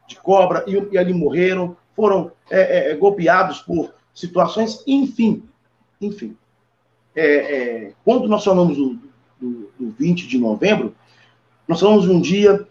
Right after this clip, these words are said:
de muita alegria, de muita tranquilidade, de muita alta valorização, sobretudo de um, de um, de uma autoestima,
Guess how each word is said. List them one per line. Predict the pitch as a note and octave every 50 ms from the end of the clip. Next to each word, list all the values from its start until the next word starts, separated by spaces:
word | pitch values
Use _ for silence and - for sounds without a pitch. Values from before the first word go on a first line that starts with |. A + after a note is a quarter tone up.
| _ _ _
de | - D#3+
muita | F3 A3+ D4 C#4+ A#3+
alegria, | A3 G3 E3+ D3 D#3+ F#3+ F#3+ F#3+ F#3+ F#3+ F#3 - - _ _ _ _ _ _ _
de | _ B2+ D3+ F3+
muita | G#3 G#3+ A#3+ A#3 - - G#3
tranquilidade, | A3 A#3+ B3+ B3 A3 G#3+ F#3 D#3 - D3+ D#3+ E3 D#3+ D#3+ D3+ C#3+ D#3 E3 E3+ - _ _ _ _ _ _
de | - D3 E3
muita | E3+ F3+ G3 A3+ C4 C4 - - A3+ A3 G#3 G#3 - - -
alta | F#3+ G3+ G#3+ A3+ A3 - G#3 F3+
valorização, | D#3+ G3+ G3 F#3+ F#3+ G3 F#3 D#3+ - - - - F3 F3+ F#3+ G3 G3 - _ _ _ _
sobretudo | - - A3 G3+ G#3 G3 - - A3+ A#3 A#3+ - B3 A#3+ A#3 - - _ _ _ _
de | _ -
um, | G#3 A3 G#3+ G#3
de | G#3 F3 E3 G3
um, | G3+ G3 G3 G3
de | F#3 - F3+
uma | F#3+ G3 G3+
autoestima, | G#3+ A3+ A3 G#3 F3+ F3 - - - - G#3+ A#3 A3+ G#3+ G#3+ G#3+ G#3 -